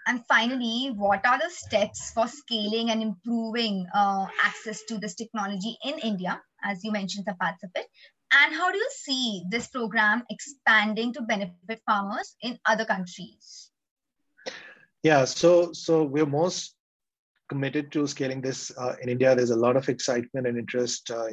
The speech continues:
Speaker 2: including from, you know, multilateral bodies, the government. Uh, you know, everyone's really excited, uh, having seen the success. Um,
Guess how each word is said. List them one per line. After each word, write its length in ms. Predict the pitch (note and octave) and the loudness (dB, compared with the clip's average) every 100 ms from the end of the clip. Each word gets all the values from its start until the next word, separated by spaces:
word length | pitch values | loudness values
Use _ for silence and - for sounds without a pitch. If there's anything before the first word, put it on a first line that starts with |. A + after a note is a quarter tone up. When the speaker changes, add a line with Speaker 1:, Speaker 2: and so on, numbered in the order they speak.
| A#2 A#2 _ _ _ | -10 -20 _ _ _
Speaker 2:
including 320 | - B2 B2 | -6 -4 -4
from, 340 | A#2+ B2 A#2+ A2+ - - _ | -2 -2 -2 -4 -20 -20 _
you 60 | B2 | -2
know, 60 | A#2+ | 2
multilateral 600 | A#2+ B2 B2 A#2+ C3 A#2 | 2 4 2 2 0 0
bodies, 640 | A#2+ A#2 A#2+ A#2+ A#2 - | 0 2 2 2 -2 -8
the 100 | - | -8
government. 580 | A#2+ A#2+ A#2+ A#2+ B2 A2+ - - - _ | -4 -2 -2 -2 -4 -6 -14 -20 -20 _
Uh, 400 | A#2 A#2+ A#2+ A#2+ - | -4 -2 0 -2 -4
you 80 | B2+ | -4
know, 260 | B2+ B2 B2 _ _ | 0 0 -2 _ _
everyone's 260 | C#3 C#3 B2 | 2 2 4
really 160 | C#3+ D3 | 6 6
excited, 760 | C#3+ - C3 B2+ C#3+ C#3 C3+ _ - | 2 -2 0 2 2 0 -2 _ -12
uh, 440 | B2 B2 A#2+ A#2 A2 | -8 -4 -4 -4 -6
having 280 | B2 A#2+ A#2+ | -4 -4 -4
seen 200 | C3+ B2 | -4 -2
the 80 | |
success. 640 | A#2+ C#3 - B2+ C3 - - _ _ _ A2+ | -4 -6 -2 2 0 -2 -12 _ _ _ -4
Um, 360 | A#2+ A#2+ A#2+ | -2 0 -2